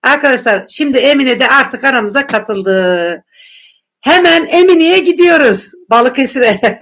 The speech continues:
<laughs> Balıkesir'e gidiyoruz arkadaşlar. Shorts atın hepiniz. Açılmayanlar,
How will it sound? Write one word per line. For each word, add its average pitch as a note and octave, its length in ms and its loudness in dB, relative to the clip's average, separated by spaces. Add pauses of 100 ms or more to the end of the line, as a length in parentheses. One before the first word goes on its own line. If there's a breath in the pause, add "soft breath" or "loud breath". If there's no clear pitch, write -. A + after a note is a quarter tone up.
<laughs> - 340 -6
Balıkesir'e C#4+ 560 -4
gidiyoruz G3 380 -8
arkadaşlar. G3+ 560 -6 (520 soft breath)
Shorts D#4 380 0
atın B3 280 -2
hepiniz. D4 520 -2
Açılmayanlar, B3+ 800 0